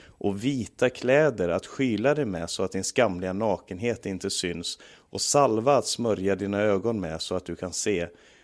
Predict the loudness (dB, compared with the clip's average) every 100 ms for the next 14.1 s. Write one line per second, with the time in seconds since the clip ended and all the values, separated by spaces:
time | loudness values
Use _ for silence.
0 | _ -4 2 6 6 6 2 0 0 -2
1 | -2 -2 -4 0 0 0 2 4 2 -2
2 | -2 -2 -2 -2 0 0 -2 -2 0 2
3 | 0 -2 -10 -18 -2 0 2 2 2 0
4 | -2 0 4 4 2 2 2 4 4 4
5 | -2 -8 _ _ -2 -2 -2 -16 -16 0
6 | 2 2 2 0 0 0 0 0 -2 -2
7 | -2 0 2 0 0 0 0 -2 0 0
8 | 0 -2 -6 -20 -2 2 2 2 2 2
9 | 0 -6 -2 2 2 4 0 0 -6 0
10 | 4 4 2 -2 -2 -2 0 0 -2 -6
11 | -6 -8 -4 -2 -2 -4 -6 -4 -2 -2
12 | -4 -6 -4 -2 -2 -4 -6 -2 -2 -2
13 | -6 -2 -2 -2 -2 -4 -4 -2 0 0
14 | -2